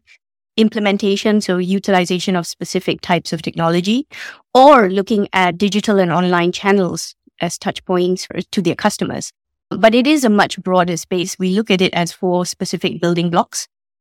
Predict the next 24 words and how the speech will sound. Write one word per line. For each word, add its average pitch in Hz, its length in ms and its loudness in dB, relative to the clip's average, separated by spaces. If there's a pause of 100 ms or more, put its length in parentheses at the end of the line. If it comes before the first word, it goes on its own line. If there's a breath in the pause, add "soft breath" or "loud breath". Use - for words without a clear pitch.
touch - 240 0
points 202 240 2
to 190 100 -8
customers 240 540 2
or 180 60 -2
creating 208 400 0
customer 196 320 -2
experiences 180 720 -4
that 165 300 0
are 165 340 2 (320)
superior, 226 680 4 (380)
uh, 175 120 -2
products 208 440 2
and 175 340 -4
services, 214 640 -2
digitization, 202 1040 2 (360)
as 196 260 2
well 190 260 4
as, 175 340 2
uh, 170 120 -2
people, 208 260 -2
process, 190 380 -2
and 175 160 -4
operations. 202 800 0